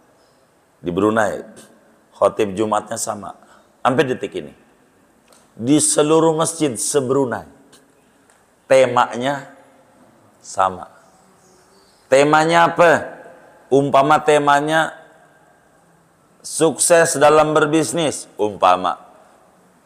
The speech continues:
Itu semua dari ujung Brunei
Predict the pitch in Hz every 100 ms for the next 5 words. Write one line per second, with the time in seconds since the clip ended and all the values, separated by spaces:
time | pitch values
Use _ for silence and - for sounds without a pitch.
0 | _ 202 226 - - 233 202 - 208 196
1 | 208 208 170 135 156 165 165 170 147 160
2 | 147 127 127 151 165 180 202